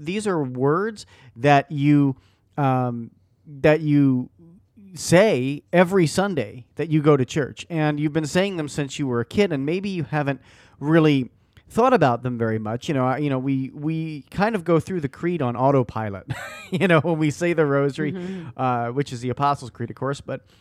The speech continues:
Speaker 1: we, but, but I think we go through it on autopilot. We don't often slow down and, and unpack it. And so, of course, there's a lot to the creed, but these marks of the church, uh, they are the things that, that make the church unique, right?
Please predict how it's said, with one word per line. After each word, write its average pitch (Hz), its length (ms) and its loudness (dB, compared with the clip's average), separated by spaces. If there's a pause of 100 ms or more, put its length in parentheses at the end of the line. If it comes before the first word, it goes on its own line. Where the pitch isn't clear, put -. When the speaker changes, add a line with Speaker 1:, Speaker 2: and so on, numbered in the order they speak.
(160)
Speaker 1:
we, 165 200 -2
but, 165 380 2
but 180 120 2
I - 20 0
think 240 160 -4
we 226 100 -6
go 175 160 2
through 190 220 -4
it 180 60 2
on 143 120 2
autopilot. 127 640 0
We 147 80 -8
don't 160 300 -4
often 143 340 -2
slow 135 300 -2
down 131 320 -4 (340)
and, 127 320 -2 (240)
and 135 140 -6
unpack 156 600 -4
it. 123 160 -4
And 143 140 -10
so, 147 260 -2 (380)
of 156 100 -8
course, 202 280 2
there's 123 100 -8
a 127 60 -2
lot 143 300 0
to 143 60 -14
the 131 100 -8
creed, 151 340 -6
but 127 160 -8
these 156 180 -6
marks 170 400 -4
of 151 60 -16
the 139 80 -12
church, 143 400 -6 (360)
uh, 139 320 -4
they 160 160 -2
are 165 140 -2
the 156 140 -4
things 202 340 -10
that, 160 220 -4 (240)
that 151 280 -2
make 170 260 -6
the 139 100 -6
church - 420 -8
unique, 151 640 -6
right? 151 240 -2